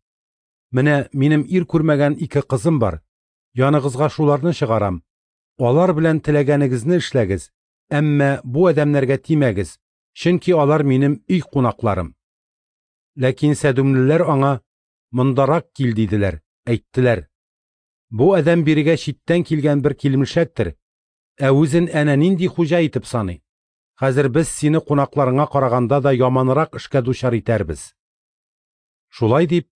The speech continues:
Лутка таба якынлаштылар һәм өйгә бәреп кермәкче булдылар.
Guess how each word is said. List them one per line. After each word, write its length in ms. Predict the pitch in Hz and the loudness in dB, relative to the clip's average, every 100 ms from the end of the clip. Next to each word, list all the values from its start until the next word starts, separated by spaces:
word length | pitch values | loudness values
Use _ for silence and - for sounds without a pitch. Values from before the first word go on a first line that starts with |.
| _ _ _ - | _ _ _ -4
Лутка 400 | 123 123 - 160 | -2 -2 -2 -4
таба 240 | 156 127 | -2 0
якынлаштылар 720 | 131 - 123 110 104 - 151 117 | 0 -2 -2 -2 -4 -2 -2 0
һәм 240 | 156 156 | -4 -2
өйгә 320 | 156 117 147 | -4 -2 0
бәреп 320 | 127 127 - | 0 -2 -2
кермәкче 420 | 120 117 110 - 110 | -2 -2 -2 -4 -4
булдылар. 520 | 98 80 85 73 | -4 -4 -6 -6